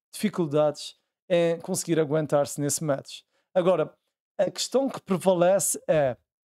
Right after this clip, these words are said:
o que é que vai acontecer já hoje, daqui a umas horas. Será que o Nigel Liren vai conseguir esticar, esticar, esticar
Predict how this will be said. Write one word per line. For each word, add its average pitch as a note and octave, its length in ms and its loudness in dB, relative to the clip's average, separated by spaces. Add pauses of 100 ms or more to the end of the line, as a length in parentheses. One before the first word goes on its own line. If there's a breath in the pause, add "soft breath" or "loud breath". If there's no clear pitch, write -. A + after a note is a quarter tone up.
(280)
o E3+ 100 -6
que - 280 0
é C4 260 0 (400)
que - 80 -6
vai F3+ 360 2
acontecer D#3 680 -2 (260)
já D#3 520 0 (480)
hoje, G3 520 -2 (360)
daqui D#3 220 -2
a D3 60 -2
umas C3+ 280 -6
horas. B2+ 400 -16 (420)
Será G3+ 300 4
que - 100 -6
o B3+ 40 2
Nigel G#3+ 260 0
Liren G3 280 2
vai F3+ 220 2
conseguir F#3+ 300 -6
esticar, G3+ 520 -2
esticar, F3+ 380 0
esticar E3 640 -2